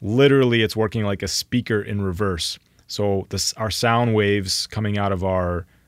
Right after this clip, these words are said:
mouth are vibrating this, uh, coil,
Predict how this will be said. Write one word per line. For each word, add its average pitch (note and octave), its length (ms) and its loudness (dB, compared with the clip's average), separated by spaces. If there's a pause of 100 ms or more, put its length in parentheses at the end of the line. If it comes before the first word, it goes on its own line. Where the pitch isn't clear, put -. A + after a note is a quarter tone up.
(200)
mouth C#3 500 0 (280)
are F#2+ 120 -2
vibrating G2+ 720 0
this, - 540 -2
uh, F2 300 -6
coil, D3 560 0